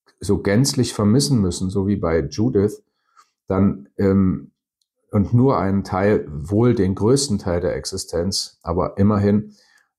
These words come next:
einen kleinen Teil, der auch sehr wichtig ist, weil nichts ist unwichtig, was erschaffen wurde. Wenn wir das eine eben fördern, das andere eben nicht fördern, dann kommen eben krumme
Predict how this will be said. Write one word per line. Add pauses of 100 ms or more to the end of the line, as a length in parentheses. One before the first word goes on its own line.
einen
kleinen
Teil,
der
auch
sehr
wichtig
ist,
weil
nichts
ist
unwichtig,
was
erschaffen
wurde. (480)
Wenn
wir
das
eine
eben (560)
fördern,
das
andere
eben
nicht
fördern, (320)
dann
kommen
eben
krumme